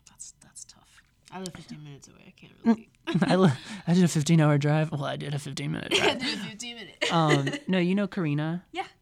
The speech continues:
Speaker 1: I know
Speaker 2: Uh,
Speaker 1: Karina.
Speaker 2: we carpool together.
Speaker 1: Yeah. You carpooled back too, right?
Speaker 2: Yeah. I met her here. I was hanging out with her roommate, Faith, and Faith was like, I mentioned that I was from Mississippi, and she's like, "You gotta meet Karina." And I was like,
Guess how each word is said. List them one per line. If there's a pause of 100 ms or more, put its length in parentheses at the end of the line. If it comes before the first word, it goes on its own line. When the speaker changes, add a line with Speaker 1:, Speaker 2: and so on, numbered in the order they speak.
(120)
Speaker 1:
I
know
Speaker 2:
Uh,
Speaker 1:
Karina. (240)
Speaker 2:
we
carpool
together.
Speaker 1:
Yeah. (280)
You
carpooled
back
too,
right?
Speaker 2:
Yeah. (160)
I
met
her
here. (120)
I
was
hanging
out
with
her
roommate,
Faith, (240)
and
Faith
was
like, (400)
I
mentioned
that
I
was
from
Mississippi,
and
she's
like,
"You
gotta
meet
Karina." (120)
And
I
was
like,